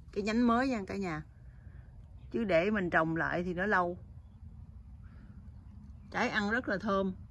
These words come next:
Thì bên Việt Nam người ta gọi là, à, ớt hiểm, à, chim nó, nó ỉa nha cả nhà. Thì mình hay kêu, gọi cái tiếng như vậy. Nhà thấy không? Có cái trái màu xanh nữa. Trái màu xanh ăn cũng thơm lắm mà nó da, nó giòn lắm nha cả nhà.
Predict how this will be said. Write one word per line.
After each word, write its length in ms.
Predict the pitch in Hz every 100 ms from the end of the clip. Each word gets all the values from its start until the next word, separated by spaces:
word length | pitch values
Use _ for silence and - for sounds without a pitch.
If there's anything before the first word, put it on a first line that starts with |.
| - -
Thì 220 | 175 165 170
bên 180 | 156 185
Việt 160 | 175 175
Nam 200 | 185 185
người 100 | 175
ta 80 | 175
gọi 260 | 160 156
là, 380 | 175 160 156 156 - - - - - - -
à, 200 | 151 147
ớt 280 | - 214
hiểm, 320 | 190 147 190 220
à, 280 | 202 190 185 -
chim 320 | 202 196 190
nó, 220 | 214 214
nó 100 | 214
ỉa 340 | 220 151 160
nha 140 | 226 285 180
cả 80 |
nhà. 360 | 180 175 156 - - -
Thì 140 | 160
mình 240 | 160 160
hay 320 | 170 175 180 175 -
kêu, 400 | 180 170 170 165
gọi 200 | 143 143
cái 100 | 190
tiếng 180 | 214 240
như 100 | 214
vậy. 220 | 165 151 - - - - - - -
Nhà 180 | 170 160
thấy 160 | 196
không? 200 | 214 175 175 - - - -
Có 180 | 202 226
cái 120 | 262
trái 160 | 233 240
màu 180 | 226
xanh 280 | 180 190 190
nữa. 320 | 185 170 214 262
Trái 120 | -
màu 120 | 220 180
xanh 260 | 190 175
ăn 220 | 170 185
cũng 140 | 180 185
thơm 240 | 240 196
lắm 200 | 202 226
mà 80 | 185
nó 100 | 165
da, 320 | 196 185 175
nó 120 | 185
giòn 260 | 202 175 151
lắm 140 | 170
nha 120 | 214 180
cả 80 |
nhà. 200 | 185 160